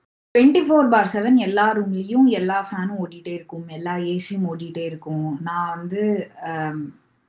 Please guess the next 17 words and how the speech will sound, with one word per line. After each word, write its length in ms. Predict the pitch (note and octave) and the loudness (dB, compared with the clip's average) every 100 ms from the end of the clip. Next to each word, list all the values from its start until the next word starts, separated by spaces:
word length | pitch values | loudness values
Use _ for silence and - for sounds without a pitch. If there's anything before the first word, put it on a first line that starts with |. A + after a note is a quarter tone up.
| _ - | _ -16
நான் 300 | E3 F3+ F#3+ | -2 2 6
வந்து 280 | F#3+ F#3+ G3+ C4 | 6 4 6 6
ஒரு, 180 | A#3 F#3+ E3+ D#3 | 8 6 4 2
ஒரு 200 | D3+ F3 E3+ E3 C#3 | 0 -2 0 -2 -6
இவ-, 260 | D#3 F3 E3+ | -10 -10 -8
இவ-, 240 | E3+ E3+ C#3+ D3 D#3+ | -8 -8 -8 -8 -10
இந்த 220 | E3+ F3+ F#3 | -8 0 2
ஊர்க்காரங்களோட 1160 | G#3 A3+ - _ - F#3 F3+ F#3 F3+ E3+ F3 E3+ | 2 0 -6 _ -2 0 2 2 2 0 0 0
தான் 200 | G3+ G#3+ | 2 2
வந்து 160 | G3 F#3 | 2 0
தங்கியிருக்கேன் 600 | F#3 F#3 G3 F3 E3+ E3 | 2 4 4 0 -2 -4
நானு. 260 | D#3+ F3+ C#4+ D#4 - - - | -4 2 2 2 -12 -8 2
அவங்களோட 500 | G3+ G#3+ A3 G#3 G3+ F#3+ | 2 4 2 2 4 2
கரண்ட் 400 | F3+ G3 B3 C#4+ | 2 4 6 6
யூசேஜ்லாம் 640 | C4 A#3 A#3 G#3 G3+ A3+ A#3+ | 4 0 2 2 2 0 2
பார்த்தா 340 | G#3+ F#3+ G#3 A#3 | 2 0 0 -2
வந்து 300 | G#3+ G3 A#3+ | -2 -4 -2